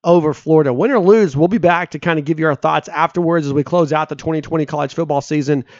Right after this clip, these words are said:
uh, and get more into basketball as well. Again, you can always subscribe anywhere that you find podcasts, Spotify, iHeartRadio,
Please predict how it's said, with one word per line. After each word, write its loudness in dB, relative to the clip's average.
uh, 0
and -2
get 0
more 4
into 0
basketball 0
as -2
well. 4
Again, 0
you 2
can 2
always 2
subscribe -2
anywhere 2
that -2
you -2
find -2
podcasts, -4
Spotify, 0
iHeartRadio, 0